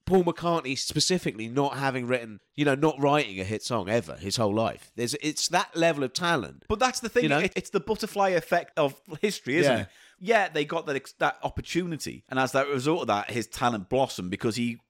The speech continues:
Speaker 2: was compelled to write
Speaker 1: But
Speaker 2: songs
Speaker 1: also,
Speaker 2: for
Speaker 1: it was
Speaker 2: albums.
Speaker 1: a magic pairing with, with John's
Speaker 2: He might
Speaker 1: songwri-,
Speaker 2: have, yeah, and he
Speaker 1: songwriting
Speaker 2: might
Speaker 1: style.
Speaker 2: never have had that night of sleeping and, and dreaming of yesterday.
Speaker 1: That's what I mean.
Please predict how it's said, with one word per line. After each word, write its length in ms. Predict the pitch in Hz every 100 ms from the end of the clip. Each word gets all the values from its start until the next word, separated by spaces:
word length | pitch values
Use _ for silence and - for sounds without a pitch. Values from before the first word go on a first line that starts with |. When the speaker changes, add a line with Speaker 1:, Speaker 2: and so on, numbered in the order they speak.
| _
Speaker 2:
was 120 | 123
compelled 600 | - 143 120 180 185 185
to 120 | -
write 200 | 101 90
Speaker 1:
But 80 | 151
Speaker 2:
songs 160 | 147 202
Speaker 1:
also, 200 | 196 147
Speaker 2:
for 40 |
Speaker 1:
it 20 |
was 80 | 110
Speaker 2:
albums. 160 | 143 147
Speaker 1:
a 80 | 160
magic 260 | 156 147
pairing 600 | 147 156 156 117 87 82
with, 280 | 101 98 - -
with 220 | 104 101
John's 400 | - 110 101 90
Speaker 2:
He 100 | 185
might 220 | 120 190
Speaker 1:
songwri-, 40 | 208
Speaker 2:
have, 180 | 160 -
yeah, 140 | 240 -
and 100 | -
he 60 |
Speaker 1:
songwriting 40 | 180
Speaker 2:
might 100 | 170
Speaker 1:
style. 180 | 117 175
Speaker 2:
never 320 | 175 156 143
have 120 | 131
had 280 | 127 135 -
that 180 | 139 - _
night 280 | 165 135 135 _
of 160 | 131 120
sleeping 500 | - 143 139 147 131
and, 160 | 127 135
and 180 | - 127
dreaming 360 | 120 127 127 123
of 100 | 127
yesterday. 580 | 156 160 120 98 71 - -
Speaker 1:
That's 220 | 220 -
what 80 | 202
I 60 |
mean. 440 | 196 220 127 82